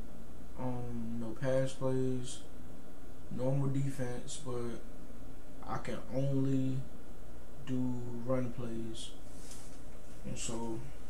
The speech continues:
I don't think it's possible, like, playing online competitive against anybody in their right mind that knows I play this game. I don't think it's gonna work, but let's try it.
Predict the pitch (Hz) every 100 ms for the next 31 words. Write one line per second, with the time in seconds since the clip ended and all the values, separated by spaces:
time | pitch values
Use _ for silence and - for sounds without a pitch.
0 | - - - - - - - - - -
1 | - - - - 170 160 143 143 135 127
2 | - 139 143 127 139 139 143 127 123 117
3 | - - - 135 139 131 135 131 131 135
4 | 139 135 139 - - 127 139 139 139 139
5 | - - - - - - - - - -
6 | - 135 135 131 127 139 135 135 135 135
7 | 127 127 147 147 151 151 151 151 - -
8 | 165 135 135 135 131 139 147 147 160 156
9 | 151 - - - - - - - - -
10 | - - - - 127 127 127 127 127 131
11 | 123 139 147 - - - - - - -
12 | - - - - 143 143 - - - -
13 | - - - - - - - - - -
14 | - - - - - 135 139 135